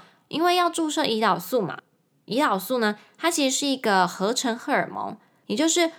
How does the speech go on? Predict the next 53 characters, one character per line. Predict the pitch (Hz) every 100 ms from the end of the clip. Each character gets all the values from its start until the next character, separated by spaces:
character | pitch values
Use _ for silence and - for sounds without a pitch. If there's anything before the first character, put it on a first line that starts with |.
| - _
会 | - 392
把 | 254 196
我 | 247 220
们 | 185
吃 | 170 - 330
进 | 359 370
去 |
的 | 349 220
食 | - 165 165
物 | - 233
变 | 190 - 330 262
成 | 226 196
身 | - 339
体 | 330
的 | -
一 | -
部 | - 175
分。 | 170 - - - _ _ _ _ _ _ -
所 | -
以 | 311
注 | 262 285
射 | 294
胰 | 262 226
岛 | 185
素 | 175 -
啊， | 208 180 180 - _
可 | - 247
能 | 220 208 214 277
会 | 349
让 | 359 349 294
体 | - 196
重 | 233 247
上 | 262 262
升 | 262
的 | 247
多 | 214 226
一 | 240
点。 | 196 131 - _ _ _ _ _
当 | 359
然 | 392 302
不 | 277
是 | 294 339
你 | 254 247
只 | 247
要 | 208
一 | 208
注 | 202 277 247
射 | 262 233 180 -
胰 | 214
岛 | 226 185
素， | 180 254 208
你 | 151
的 | 170 170 -